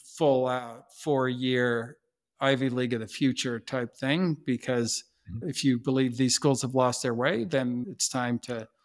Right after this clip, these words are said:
Speaker 1: build a new thing. But, but I'm not sure they, the univers-, university was invented so long ago. Like, why don't we invent one for today?
Speaker 2: Let's take it out of, let's take it out of the realm of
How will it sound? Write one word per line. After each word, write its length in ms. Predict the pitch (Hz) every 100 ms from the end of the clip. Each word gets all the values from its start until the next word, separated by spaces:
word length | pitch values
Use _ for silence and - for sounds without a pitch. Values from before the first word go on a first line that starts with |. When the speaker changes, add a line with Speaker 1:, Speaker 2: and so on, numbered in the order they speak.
| _ _ _ _
Speaker 1:
build 260 | 139 135 123
a 60 | 123
new 160 | 139
thing. 420 | 139 180 185 160 -
But, 280 | - 131 - - _ _
but 140 | 160
I'm 100 | 185 214
not 100 | -
sure 180 | - 170
they, 160 | 147 156
the 180 | 156 185
univers-, 520 | 165 160 220 214 -
university 480 | 220 214 202 - 170
was 160 | 139
invented 380 | 135 131 180 147
so 120 | -
long 280 | 117 139 165
ago. 280 | 120 110 117
Like, 200 | 113 113
why 80 | 139
don't 120 | 143
we 120 | 135
invent 360 | 123 131 131 135
one 280 | 131 123 117
for 260 | 127 117
today? 380 | 113 120 135 113 - _ _ _ _ _ _ _ _ -
Speaker 2:
Let's 200 | 208 262
take 180 | 330 311
it 80 | 208
out 160 | 196
of, 140 | 170 160
let's 120 | -
take 140 | 208
it 60 | 185
out 80 | 170
of 60 |
the 60 | 143
realm 220 | 156 143
of 140 | 123